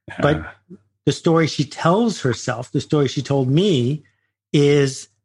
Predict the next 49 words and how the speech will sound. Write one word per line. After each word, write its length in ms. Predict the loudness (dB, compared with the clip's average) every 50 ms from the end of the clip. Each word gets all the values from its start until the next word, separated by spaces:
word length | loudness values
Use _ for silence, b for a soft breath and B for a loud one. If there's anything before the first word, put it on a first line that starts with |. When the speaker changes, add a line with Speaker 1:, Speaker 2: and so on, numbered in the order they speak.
| _ _ _ _ _ _
Speaker 1:
"If 180 | 0 0 0 0
I 260 | 2 2 2 2 2
can 240 | 0 0 -2 -2 -2
find 440 | -4 _ 0 2 2 4 4 2 2
an 120 | 2 2
opportunity 720 | 2 2 0 -2 -4 -2 0 0 2 2 2 2 2 2 2
and 80 | 0
explore 600 | -2 -2 -6 -12 -18 _ _ 0 2 2 2 2 0
it 120 | -2 -2 -6
at 140 | -6 -2 0
low 180 | 0 2 2 0
risk, 680 | 0 2 2 2 0 0 -4 -10 -18 -20 -20 _ _ _ _ _ _ _ _ _ _ _ 0
I'm 160 | 2 2 2
gonna 200 | 2 2 0 0
do 260 | 0 2 2 2 2
it 200 | 2 0 -4 -2
because 260 | -2 0 0 2 0 2
I'll 120 | 0 0
find 360 | 0 0 0 2 2 2 0 0
something 340 | -2 -2 0 0 0 0 0
that 120 | -2 -2
will 140 | -2 -2 0
help 360 | 0 0 -2 -2 -6 _ _ _
for 120 | -2 -2
me 200 | 0 0 0 0
and 100 | 2 0
my 160 | 0 -2 -2
kids." 540 | -4 -4 -2 -2 -2 -4 -4 -10 -16 _ _ _ _ _ _ _ _ _ _ -20
Speaker 2:
Yeah. 60 | -10 -4 -2
Speaker 1:
And 140 | -2 -2
she 140 | 0 -2 -2
showed 300 | 0 2 2 2 2 2
me 140 | 2 2 4
that 140 | 4 2 2
under 240 | 2 2 0 0 0
her 100 | 0 0
bed, 260 | 2 2 0 0 -2
she 100 | -6 -6
keeps 240 | -4 -4 -4 -2 -2
a 60 | -4 -2
cigar 340 | -2 -2 0 2 2 2
box 300 | 2 0 -2 -2 -2 -2
with 120 | -2 -2 0
one 380 | 0 0 0 2 2 2 2
million 520 | 2 2 2 0 0 0 0 0 0 0 -2
Kenyan 440 | -2 0 0 0 2 2 0 0 -2
shillings 440 | 0 0 0 0 0 -2 -2 -4
in 100 | -6 -8
it. 100 | -8 -12